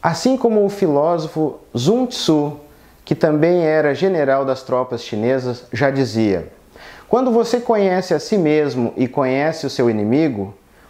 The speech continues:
você pode ficar tranquilo em relação às próximas cem batalhas, que você terá um resultado excelente." Se você conhece apenas a si e não conhece o seu inimigo,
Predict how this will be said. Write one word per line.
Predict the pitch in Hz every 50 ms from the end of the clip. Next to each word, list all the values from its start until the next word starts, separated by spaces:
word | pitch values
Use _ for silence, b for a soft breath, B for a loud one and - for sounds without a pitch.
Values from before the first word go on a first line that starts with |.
| b
você | - 127 123 - 156 151
pode | - 165 156 156 -
ficar | - - 160 156
tranquilo | 156 - 160 151 - - 160 165 165 165
em | 151
relação | 135 151 143 135 131 - - 151 143
às | 139 135 -
próximas | - - - 156 156 156 - 151 139 131
cem | - - 202 208
batalhas, | 185 170 165 - - 127 127 127 127 127 127 - B B B B B B B -
que | - 127
você | 117 120 120 120 131
terá | 117 - 117 120
um | 120
resultado | 123 120 113 117 117 - 123 120 120 120 117 107 - - - -
excelente." | - 110 117 - - 147 135 117 101 90 82 - - - - - - _ _ B B B B B B B B
Se | - - 170
você | 175 214 214 214 - 254
conhece | 254 240 220 214 214 202 208 190
apenas | - - - 196 208 208 202 180
a | 190 185
si | 180 - - - 135 123 113 101 98 104 - b b b b -
e | 120 123
não | 123 131 139 139
conhece | - 131 127 131 139 147 143 -
o | 123
seu | - - 131 120
inimigo, | 113 107 104 107 113 139 165 170 139 107 101 95 95